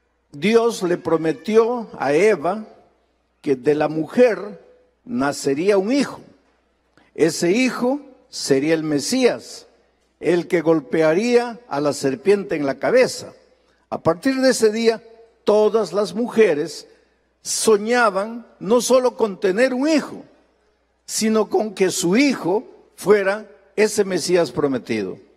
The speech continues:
En el pueblo de Israel, entre las mujeres, era considerado una maldición que una mujer no tuviera un hijo.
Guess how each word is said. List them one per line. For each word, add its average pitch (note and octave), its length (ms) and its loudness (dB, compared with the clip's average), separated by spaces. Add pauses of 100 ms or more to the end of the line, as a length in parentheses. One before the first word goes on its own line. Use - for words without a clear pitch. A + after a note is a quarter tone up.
(1000)
En G3+ 120 2
el F#3+ 140 0
pueblo D4 320 2
de C#4 100 4
Israel, A3 720 2 (1500)
entre G3+ 300 0 (340)
las F#3 260 0
mujeres, G#3+ 760 -2 (800)
era C4 340 4
considerado A3 800 2
una C4+ 320 0
maldición G#3+ 1080 -2 (640)
que G#3 180 4
una C4+ 260 2
mujer C4 480 2
no C4 160 0
tuviera C4+ 340 0
un D4 120 -2
hijo. C4+ 360 -6